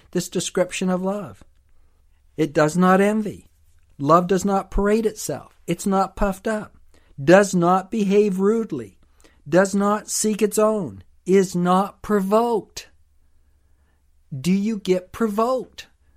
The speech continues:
"Why, he, he just provokes me." Well,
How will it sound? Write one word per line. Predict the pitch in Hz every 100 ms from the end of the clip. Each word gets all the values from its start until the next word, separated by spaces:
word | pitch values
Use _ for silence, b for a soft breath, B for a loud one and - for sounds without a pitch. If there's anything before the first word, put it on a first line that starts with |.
| _ _ _ _ -
"Why, | 185 170
he, | 139 - -
he | 165
just | 185 160 - -
provokes | 156 104 113 185 190 -
me." | 117 107 85 _ _ _ _ _ _ _ _ _
Well, | 175 190 226 226